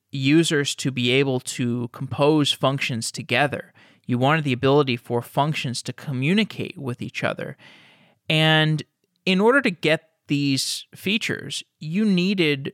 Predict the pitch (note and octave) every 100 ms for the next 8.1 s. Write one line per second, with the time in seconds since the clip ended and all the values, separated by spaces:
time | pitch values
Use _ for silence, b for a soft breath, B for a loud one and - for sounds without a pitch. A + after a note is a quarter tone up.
0 | _ - - C#3+ C3+ C3 C3 A2 _ _
1 | _ _ - - - B2 D3+ C#3+ F3+ G#3
2 | - - - - C3 C3+ D3 E3+ E3+ C3
3 | - - - E3+ G#3 - E3 - - _
4 | - - C3+ A#2 A#2 - - - C#3+ B2+
5 | C3+ C3 A#2+ - C#3 C3+ - B2 A#2 A2+
6 | B2+ A#2 - - C3+ B2+ - - - _
7 | _ _ - B2+ D3+ E3+ - - - G2+